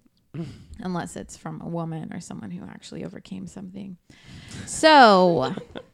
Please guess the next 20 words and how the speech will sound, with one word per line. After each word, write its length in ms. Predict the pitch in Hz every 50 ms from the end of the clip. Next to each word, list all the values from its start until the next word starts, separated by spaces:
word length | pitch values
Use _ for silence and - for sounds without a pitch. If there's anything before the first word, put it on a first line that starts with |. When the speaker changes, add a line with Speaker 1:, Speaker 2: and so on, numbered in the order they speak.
| - _ _ _
Speaker 1:
<laughs> 560 | _ - - _ _ _ _ - _ _ -
Speaker 2:
um, 680 | 226 214 208 208 196 180 175 170 170 165 151 165 - - - - 254 254 - - - -
Speaker 1:
Hear, 120 | - 190 185
hear. 180 | - 220 247
Speaker 2:
instead, 880 | 285 190 220 196 196 220 - 254 269 277 254 202 175 175 175 196 240 - _ - - - - _ _ _ -
we're 360 | 180 196 190 190 185 185 185
going 380 | 185 175 190 180 180 185 190 185
to 120 | - - 175
be 140 | 196 196
talking 460 | 185 - - 185 190 196 - 202 190 190
about 480 | 180 175 185 170 165 170 165 160 - 202 196 - - _ _ _ -
Barbara 260 | - 180 180 190 247
Payton. 680 | - - 240 233 247 - - - - 82 82 - - 208 _ _ _ _ _ _ _ _ _ _ - - _ -
And 600 | 202 185 175 170 160 156 160 156 156 175 180 - - _ -
I 100 | 180 175
don't 140 | 175 175 175
know 140 | 165 160
if 120 | 170 170 -
that 300 | 202 208 233 226 _ -
name 680 | 226 220 214 214 202 196 196 190 190 190 202 202 -